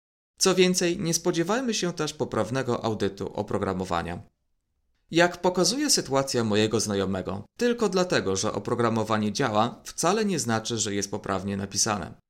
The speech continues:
Przy off-brandowcach wszystko jest robione po linii ekonomicznej, oprogramowanie włącznie.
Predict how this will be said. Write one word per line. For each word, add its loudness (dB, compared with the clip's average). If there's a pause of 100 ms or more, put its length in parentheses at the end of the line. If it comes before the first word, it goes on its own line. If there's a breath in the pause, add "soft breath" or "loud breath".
(760)
Przy 4
off-brandowcach 0
wszystko -2
jest -2
robione 2
po -2
linii -2
ekonomicznej, -4 (280)
oprogramowanie 0
włącznie. -2